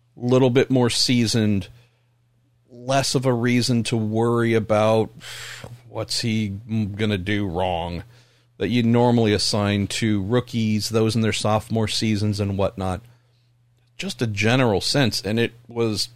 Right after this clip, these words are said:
before we got to, uh, the Indy G P for sure, Kev,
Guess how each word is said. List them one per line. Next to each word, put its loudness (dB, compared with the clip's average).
before 2
we 2
got 2
to, 2
uh, 4
the -2
Indy 0
G -2
P -2
for -6
sure, 0
Kev, -2